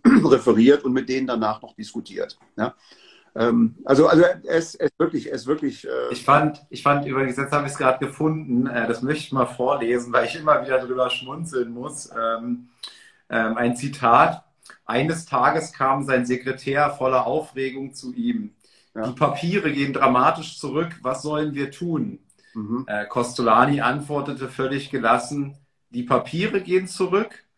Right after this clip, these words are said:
Speaker 2: soll ich mich aufregen? Ich war drei Jahre in Auschwitz.‘“
Speaker 1: Ja.
Speaker 2: Ja. <laughs> So, ähm, also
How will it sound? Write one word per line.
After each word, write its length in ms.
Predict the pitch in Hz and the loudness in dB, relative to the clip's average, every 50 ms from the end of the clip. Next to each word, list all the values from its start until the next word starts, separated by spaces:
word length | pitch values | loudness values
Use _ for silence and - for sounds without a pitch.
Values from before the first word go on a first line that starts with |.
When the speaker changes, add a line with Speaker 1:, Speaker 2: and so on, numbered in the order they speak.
| _ _ | _ _
Speaker 2:
soll 280 | - 104 110 123 131 156 | -6 0 2 2 4 2
ich 160 | 165 - - | 0 -2 -4
mich 180 | 135 123 117 | -6 -4 -2
aufregen? 760 | 101 107 131 170 170 - - - 185 190 196 196 208 208 214 - _ _ _ _ _ | 0 4 4 4 4 2 2 2 4 4 4 2 -2 -8 -8 -10 _ _ _ _ _
Ich 200 | - 120 - - | -8 -8 0 4
war 140 | 143 135 131 | 4 4 6
drei 260 | 123 117 120 156 170 | 6 4 4 6 6
Jahre 320 | 165 156 151 151 147 147 | 6 4 4 4 2 -2
in 120 | 135 120 110 | -4 -4 -4
Auschwitz.‘“ 800 | 117 151 202 214 - - 131 117 104 - - - - - _ _ _ _ _ _ _ _ | -4 -4 -6 -8 -10 -12 -12 -12 -12 -12 -14 -20 -20 -20 _ _ _ _ _ _ _ _
Speaker 1:
Ja. 180 | - 135 143 - - | -6 -4 -4 -4 -6
Speaker 2:
Ja. 280 | - 120 123 143 - | -6 -6 -4 -4 -4
<laughs> 40 | - - - - 143 - 175 170 - - - - 254 294 262 202 - | -4 -6 -8 -8 -8 -8 -8 -8 -8 -10 -12 -10 -8 -6 -6 -6 -8
So, 260 | - - 147 151 131 - - - 220 202 - - - | 0 2 4 4 4 2 -4 -8 -10 -10 -8 -2 2
ähm, 480 | 123 123 123 123 120 123 120 120 - - - - - - | 4 4 6 6 4 4 2 0 -2 -6 -14 -18 -8 -2
also 400 | - 127 127 127 147 143 135 127 | 0 0 2 4 4 4 4 0